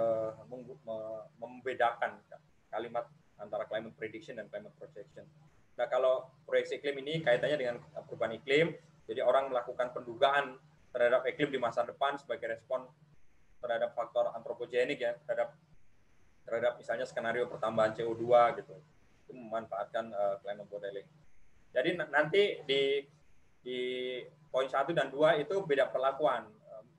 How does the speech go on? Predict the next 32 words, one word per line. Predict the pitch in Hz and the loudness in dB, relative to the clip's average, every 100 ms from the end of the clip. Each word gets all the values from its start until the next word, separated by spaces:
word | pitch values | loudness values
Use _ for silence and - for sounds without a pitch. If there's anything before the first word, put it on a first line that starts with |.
| - - | -20 -12
sama-sama | 135 143 143 143 139 | -4 -4 -2 -4 -4
model | 131 135 131 | -2 -2 0
iklim, | 165 185 180 | 4 4 4
tapi | 165 170 175 - _ _ - | 0 0 -4 -8 _ _ -6
perlakuannya | 135 127 139 151 | -2 0 0 -2
berbeda. | 151 - 120 117 | -6 -8 -4 0
Kalau | 127 139 127 | 2 0 0
di, | 131 131 135 _ _ _ - - - | -4 -4 -6 _ _ _ -20 -20 -16
misalnya | 127 135 170 170 | -4 0 0 2
kalau | 131 127 | 2 0
di, | 127 120 123 120 - - - - - - | -2 -6 -6 -8 -14 -20 -20 -20 -20 -16
di | 113 113 113 - | -12 -10 -10 -6
perakiraan | 117 117 113 135 | -6 -4 -4 -2
iklim | 143 165 160 139 | 4 4 4 4
itu | 165 165 160 - _ _ _ - - _ - - - - 92 - - - - - | 6 6 2 -8 _ _ _ -20 -20 _ -20 -20 -16 -14 -14 -16 -20 -20 -10 -4
kan | 175 | -2
namanya | 165 160 160 | -2 -2 0
model | 165 156 156 170 | 2 6 8 8
itu | 180 | 6
kan | 190 170 156 | 0 -2 -2
tools, | 143 139 | -2 -2
dia | 143 143 | 0 2
ada | 135 | 2
inputan, | 127 127 131 - 156 | -2 -8 -6 -2 -2
ada | 120 113 | 0 0
output. | 117 - 123 - | -2 -4 -14 -8
Inputannya | 127 131 123 127 139 | -8 -8 -6 -2 -2
kan, | 151 147 | -2 -2
eh, | 117 110 | -4 -4
hasil | - 123 | -4 -6
observasi | 104 - - 104 123 139 113 | -6 -6 -6 -6 -4 -4 -4
gitu. | 127 | -8